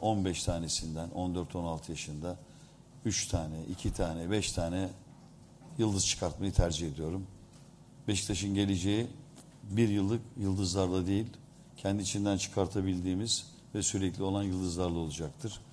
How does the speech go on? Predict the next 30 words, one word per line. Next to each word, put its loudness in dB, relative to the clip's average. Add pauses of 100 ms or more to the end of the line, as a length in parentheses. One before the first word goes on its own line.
(280)
Her 6
spor 2
dalında 2
bunu -2
böyle 2 (460)
tercih 6
ediyoruz. -4 (560)
Bunu -6
kamuoyuna 2 (180)
bir -6
şekilde -4 (220)
duyurup 2 (120)
arz 0
etmeyi -2
de, -2 (680)
e, -6
bu -2
fırsatı -2
verdiğiniz 0
için -4
teşekkür -4
ederim. -4 (500)
Futbol 2
değil, -2
basket, 2 (420)
voleybol, 2 (680)
hepsinde 0
bunları 0
yapmaya 0 (180)
kararlıyız. 0